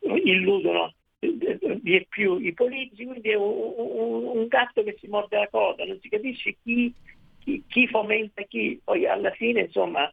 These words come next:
i politici si guadagnano probabilmente quando ve-, perché poi vengono eletti, ma poi alla fine la gente,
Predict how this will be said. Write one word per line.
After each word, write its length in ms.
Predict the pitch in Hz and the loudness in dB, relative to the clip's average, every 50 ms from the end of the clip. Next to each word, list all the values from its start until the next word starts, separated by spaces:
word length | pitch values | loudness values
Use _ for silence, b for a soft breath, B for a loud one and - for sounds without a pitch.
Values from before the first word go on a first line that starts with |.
| b b - | b b -6
i 120 | - - - | -4 -2 0
politici 480 | 190 196 220 262 277 262 - 254 233 | 0 2 2 2 2 2 0 -2 -6
si 80 | - 202 | -2 0
guadagnano 640 | 190 190 185 196 202 202 214 214 220 208 196 185 | 2 2 4 4 2 2 2 0 -2 -2 -2 -4
probabilmente 800 | - - 170 170 175 175 165 175 165 160 190 220 240 247 - - | -4 -4 -4 -2 -2 -2 -4 -6 -4 -2 0 0 0 -2 -2 -2
quando 260 | - 175 170 170 170 | 0 0 0 2 2
ve-, 200 | 165 175 - - | 4 4 2 2
perché 240 | - - - - - | -2 -8 -8 -6 -4
poi 200 | - 95 95 92 | -2 0 2 2
vengono 400 | 90 92 90 87 85 87 90 87 | 2 2 0 0 0 0 2 4
eletti, 440 | 87 87 92 95 90 - _ _ - | 6 6 6 4 4 0 _ _ -6
ma 100 | 87 87 | -4 -2
poi 140 | - - - | 0 0 2
alla 120 | 165 165 - | 0 0 -2
fine 200 | - 254 220 185 | -2 -2 0 2
la 120 | 175 - | 2 2
gente, 540 | 151 160 196 202 202 190 - 170 160 - | 2 2 2 2 0 0 -2 -2 -2 -2